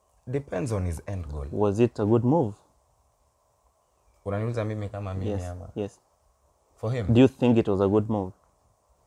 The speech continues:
Speaker 1: I think so. Kwa sababu unajua sahi anaweza ingia kwa M C A, he
Speaker 2: Mm-hmm.
Speaker 1: can afford to pay Shaggy for a collabo. Naimbe kikisi kwa ngoma ya Shaggy, that's
Speaker 2: Okay.
Speaker 1: Eh,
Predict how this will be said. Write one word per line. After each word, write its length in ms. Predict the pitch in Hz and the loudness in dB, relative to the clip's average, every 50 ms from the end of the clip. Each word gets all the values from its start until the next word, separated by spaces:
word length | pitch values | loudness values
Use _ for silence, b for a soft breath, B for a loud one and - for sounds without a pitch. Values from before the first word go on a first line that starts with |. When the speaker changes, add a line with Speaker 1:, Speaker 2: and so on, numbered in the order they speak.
| _ _ _ _ _ _ - - - | _ _ _ _ _ _ -14 -6 -4
Speaker 1:
I 120 | 95 104 | -4 -4
think 340 | 107 - - - 104 107 - | -4 -8 -10 -10 -8 -8 -6
so. 280 | - - 113 107 - - _ _ _ _ | -4 -2 -2 -2 -2 -4 _ _ _ _
Kwa 100 | - - | -12 -10
sababu 320 | 135 - 147 - - 160 147 | -6 -4 0 0 2 2 4
unajua 280 | 139 135 151 156 151 | 2 2 4 4 2
sahi 260 | 131 - 127 131 135 127 | 4 4 4 4 6 6
anaweza 300 | 117 117 120 110 107 117 | 4 4 2 0 0 -2
ingia 280 | 120 127 143 139 127 | -2 0 0 -2 -2
kwa 160 | 123 - 135 | -2 -4 -6
M 120 | 127 117 107 | -4 -4 -4
C 160 | 95 - 107 | -6 -6 -6
A, 160 | 110 120 120 | -4 -4 -4
he 120 | 107 104 - _ b b b | -4 -6 -10 _ b b b
Speaker 2:
Mm-hmm. 140 | b 113 110 104 | b -8 -4 -2
Speaker 1:
can 140 | 117 113 113 | 0 0 2
afford 340 | 117 117 - - 139 131 - | 0 0 0 0 -2 -2 -2
to 80 | - 101 | -6 -8
pay 200 | - 120 113 101 | -4 -4 -2 -2
Shaggy 300 | - 107 104 104 92 90 | 0 -2 -2 -2 -2 -6
for 160 | - 92 82 | -6 -6 -8
a 40 | 82 | -8
collabo. 460 | - 78 82 90 90 87 78 - - _ _ - - - - - _ _ _ _ _ _ _ _ _ _ _ _ | -6 -6 -6 -4 -4 -6 -6 -10 -14 _ _ -20 -20 -20 -20 -20 _ _ _ _ _ _ _ _ _ _ _ _
Naimbe 320 | - 82 90 98 98 92 87 | -12 -10 -8 -8 -6 -8 -10
kikisi 400 | 82 - - - 71 - - 95 | -10 -12 -20 -20 -20 -16 -14 -14
kwa 160 | 82 - 78 | -12 -12 -12
ngoma 240 | 76 76 76 76 76 69 | -10 -10 -10 -10 -10 -12
ya 80 | 71 | -12
Shaggy, 320 | 73 - - 78 78 73 73 | -14 -14 -14 -14 -14 -14 -14
that's 360 | - - - - _ - _ _ _ _ _ _ _ _ _ _ _ _ _ 151 131 117 113 110 | -14 -16 -16 -16 _ -20 _ _ _ _ _ _ _ _ _ _ _ _ _ -14 -12 -10 -10 -10
Speaker 2:
Okay. 200 | 110 - - 104 107 110 _ _ | -10 -12 -14 -18 -18 -18 _ _
Speaker 1:
Eh, 80 | - 95 | -18 -18